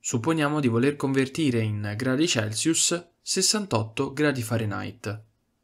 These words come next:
Andiamo ad applicare quindi la nostra equazione di conversione, ovvero che una temperatura in gradi Celsius equivale a una temperatura in gradi Fahrenheit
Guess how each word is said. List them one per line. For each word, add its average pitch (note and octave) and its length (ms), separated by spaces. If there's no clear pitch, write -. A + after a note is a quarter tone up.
Andiamo D#3+ 340
ad B2 120
applicare D3 520
quindi D3 300
la E3 140
nostra B2+ 300
equazione D3 520
di C#3+ 80
conversione, A2 880
ovvero C3 640
che B2+ 460
una A#2+ 300
temperatura D3 920
in A#2+ 140
gradi C3+ 280
Celsius C#3 920
equivale C3 760
a A#2 320
una A2+ 360
temperatura B2 840
in A#2 160
gradi A#2 320
Fahrenheit A#2+ 920